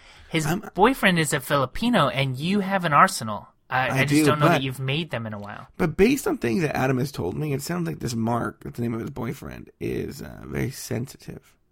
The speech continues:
Speaker 1: To Filipino jokes or to all jokes? 'Cause
Speaker 2: I think, Fil-, well, as you, as you and I both know, Filipinos are just very sensitive, especially the gay ones. Very sensitive people.
Speaker 1: Are they?
Speaker 2: So, uh, oh, really?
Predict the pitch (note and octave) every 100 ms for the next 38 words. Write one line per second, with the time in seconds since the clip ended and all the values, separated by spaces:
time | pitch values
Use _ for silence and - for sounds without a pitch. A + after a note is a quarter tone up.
0 | _ _ _ _ _ _ _ _ _ _
1 | - C3 C#3 B2+ C#3 C#3 D#3 F#3 F3+ C3+
2 | - G#2+ B2 C3 G2+ F#2 - - A2+ G#2+
3 | G#2 - _ - F#3 D#4+ A3 F3+ D3+ C#3+
4 | C3+ B2+ B2+ A#2+ C#3+ C#3+ A#2+ C#3 D#3+ C#3
5 | C3 A#2 A#2+ A#2 A2+ A#2 G#2 F2 A#2 C#3+
6 | _ _ _ _ _ _ _ _ _ _
7 | _ - D#3+ D3 C3 C3 A#2+ G#2+ A2 A2+
8 | A2+ - - A#2+ A2+ G#2+ A2 - - -
9 | C#3+ D3 B2 A2+ A2+ G#2 G#2+ - - _
10 | _ _ _ - C3 B2 A#2 - C3+ A#2+
11 | A#2+ G#2+ - A2+ G#2+ - - - _ _
12 | _ _ _ _ _ _ - C3 D3+ C#3
13 | C#3+ A#2 - - _ _ _ _ _ _
14 | _ _ _ _ _ _ _ _ - C#3+
15 | C#3 B2+ C3 F#3 A#3+